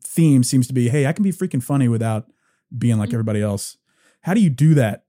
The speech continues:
Speaker 1: at the time? Or, like, when did you make that decision to do that? Because if it was me, I would wanna do whatever it took to go as high and as fast as possible in that situation.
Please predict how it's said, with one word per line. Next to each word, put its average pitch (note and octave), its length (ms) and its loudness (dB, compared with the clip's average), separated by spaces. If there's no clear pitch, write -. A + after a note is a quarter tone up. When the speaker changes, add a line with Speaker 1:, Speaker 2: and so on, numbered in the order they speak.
Speaker 1:
at B2+ 120 -4
the B2+ 40 -4
time? A#2+ 360 -2
Or, C3+ 100 -4
like, A#2+ 180 0
when D3 80 2
did D#3+ 120 0
you D#3 60 2
make C3 180 0
that A#2+ 140 -2
decision B2 540 -2
to A#2+ 120 -8
do B2+ 220 0
that? A#2 360 -6
Because A#2 440 -4
if D3 100 0
it A#3 60 2
was D3+ 160 2
me, C#3 460 2
I G3 120 0
would G#3+ 120 2
wanna C3 140 4
do C3+ 140 0
whatever D#3+ 340 0
it F3 100 -4
took D#3+ 400 -2
to D3+ 100 -2
go C#3+ 640 2
as C3 240 -2
high D3 580 0
and B2+ 120 0
as A2 100 -4
fast C#3 460 0
as A2+ 100 -6
possible C3 440 -2
in G#2+ 80 2
that G2 120 -2
situation. A#2 680 -6